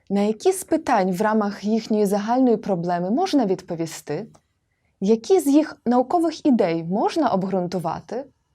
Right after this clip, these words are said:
а які залишаться лише на рівні припущень. Так зібрані дані про паркування дипломатів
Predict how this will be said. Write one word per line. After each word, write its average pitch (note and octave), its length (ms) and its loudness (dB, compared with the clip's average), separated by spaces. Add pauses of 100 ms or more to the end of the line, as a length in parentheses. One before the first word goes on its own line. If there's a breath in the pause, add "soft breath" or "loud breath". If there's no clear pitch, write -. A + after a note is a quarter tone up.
(540)
а F#3+ 100 -6
які G3+ 280 2
залишаться A3 760 0 (400)
лише G3+ 280 -4
на G#3+ 120 0
рівні G3 260 -2
припущень. - 760 -10 (2250)
Так D#4+ 200 0
зібрані C4 420 4
дані B3 340 2
про A#3 180 -2
паркування A3 640 0
дипломатів G3+ 760 -2